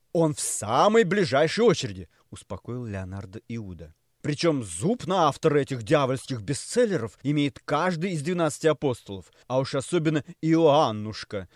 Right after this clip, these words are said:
коего Браун, ничтоже сумняшися, перекрестил в бабу. У меня с Иоанном плохие отношения, и апостол меня обтрепал как мог в своём Евангелии».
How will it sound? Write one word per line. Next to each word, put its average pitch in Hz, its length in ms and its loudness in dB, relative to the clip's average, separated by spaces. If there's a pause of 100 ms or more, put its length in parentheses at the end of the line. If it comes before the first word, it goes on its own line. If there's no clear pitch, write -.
(120)
коего 147 320 2
Браун, 151 520 2 (140)
ничтоже 156 560 -2
сумняшися, 143 760 -2 (160)
перекрестил 151 680 0
в 131 120 -4
бабу. 104 420 -4 (260)
У 143 120 0
меня 220 240 2
с - 120 -4
Иоанном 202 380 2
плохие 180 380 0
отношения, 143 680 -4 (160)
и 123 80 -6
апостол 185 480 0
меня 180 180 0
обтрепал 170 680 -2
как 151 200 2
мог 143 180 -4
в - 40 -16
своём 139 240 0
Евангелии». 104 800 -2